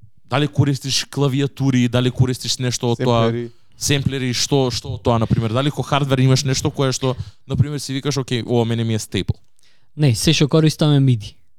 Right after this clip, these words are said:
Speaker 1: midi.
Speaker 3: Значи, се што користам сега за сега е midi. А, имам размислувано да влезам во тие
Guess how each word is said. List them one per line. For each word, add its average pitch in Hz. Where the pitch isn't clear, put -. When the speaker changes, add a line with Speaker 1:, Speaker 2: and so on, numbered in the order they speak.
Speaker 1:
midi. 107
Speaker 3:
Значи, 90
се 170
што 143
користам 143
сега 135
за 131
сега 123
е 120
midi. 123
А, 131
имам 170
размислувано 139
да 127
влезам 127
во 120
тие 123